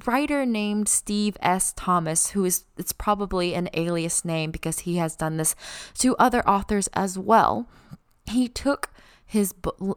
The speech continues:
um, Mister Lendino's book a year ago and remade it as his own. He got rid of the title Breakout and converted the subtitle How Atari Eight-bit Computers Defined a Generation into the title. So that was the new title for his quote-unquote book.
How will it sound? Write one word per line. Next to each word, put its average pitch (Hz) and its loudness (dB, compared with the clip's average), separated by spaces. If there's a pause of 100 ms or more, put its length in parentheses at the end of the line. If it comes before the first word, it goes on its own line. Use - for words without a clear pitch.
um, 170 2
Mister 190 0
Lendino's 170 0
book 156 -4 (340)
a - 0
year 370 4
ago 175 4
and 208 2
remade 233 2
it 302 0
as 233 4
his 202 0
own. 160 0
He 165 -4
got - 2
rid 240 4
of 277 2
the - -20
title 220 -2
Breakout 185 0 (200)
and 190 -2
converted 196 2
the 180 -4
subtitle 185 2 (240)
How 226 4
Atari 202 2
Eight-bit 196 0
Computers 185 -2
Defined 170 -6
a - -4
Generation 190 -4
into 185 -2
the 165 -10
title. 156 -4
So 175 -4
that 180 0
was 165 -4
the 160 -8
new 175 0
title 160 -6
for 160 -2 (160)
his 220 2
quote-unquote 170 0
book. 175 2